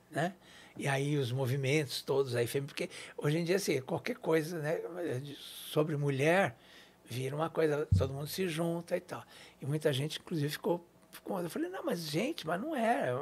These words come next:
é, uma coisa é uma coisa, outra coisa é outra coisa", né? Eles não eram casados, tudo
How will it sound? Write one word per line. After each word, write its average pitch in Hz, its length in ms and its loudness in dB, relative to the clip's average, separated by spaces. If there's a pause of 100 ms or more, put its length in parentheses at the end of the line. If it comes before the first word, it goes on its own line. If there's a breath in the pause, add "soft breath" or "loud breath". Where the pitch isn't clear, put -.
(140)
é, - 680 -8
uma 127 260 -4
coisa 147 260 2
é - 40 2
uma 226 100 0
coisa, 220 300 2
outra 311 160 0
coisa 311 200 4
é - 40 2
outra 381 200 -2
coisa", 156 400 4 (400 loud breath)
né? 135 280 0
Eles 139 180 -4
não 180 240 0
eram 262 220 2
casados, - 760 0 (340)
tudo - 140 -20